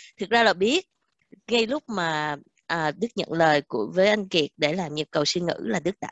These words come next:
đi đến nhịp cầu tri thức. Nhưng mà thực ra lúc đó cũng không có, không có nghĩ đến là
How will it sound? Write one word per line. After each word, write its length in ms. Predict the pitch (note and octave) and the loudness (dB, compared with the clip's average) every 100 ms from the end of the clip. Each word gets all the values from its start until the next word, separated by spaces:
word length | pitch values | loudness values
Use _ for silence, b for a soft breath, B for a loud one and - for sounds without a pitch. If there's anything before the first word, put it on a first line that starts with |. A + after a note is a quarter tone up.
| E3+ | -2
đi 220 | F3+ F3 | 0 2
đến 220 | F#3+ G3+ | 2 2
nhịp 120 | G#3+ - | 0 -4
cầu 160 | D#3 D3 | -6 -2
tri 140 | F#3 | 2
thức. 180 | A#3 C#4+ B B B - | 2 0 B B B 2
Nhưng 300 | B3 B3+ A#3 | 4 6 4
mà 180 | F3 | 2
thực 220 | D#3+ F3+ - | 2 -2 0
ra 120 | G3+ | 2
lúc 200 | A#3 - | 2 -2
đó 260 | A#3 C4+ C#4+ | -4 -2 -4
cũng 240 | - - B3+ | -8 -8 -8
không 420 | - C4 C4 B3 | -2 0 0 0
có, 400 | C4+ C#4+ E4+ F4 D4+ B B B B B - | 2 2 2 0 -6 B B B B B -2
không 280 | C4 C4 | 2 2
có 160 | A#3+ D4+ | 4 2
nghĩ 420 | B3+ A3 - G#3 | 4 4 4 2
đến 180 | B3 C#4 E4 D#4 | 4 4 2 0
là 400 | A3 F3+ D3+ C#3+ | 2 4 2 0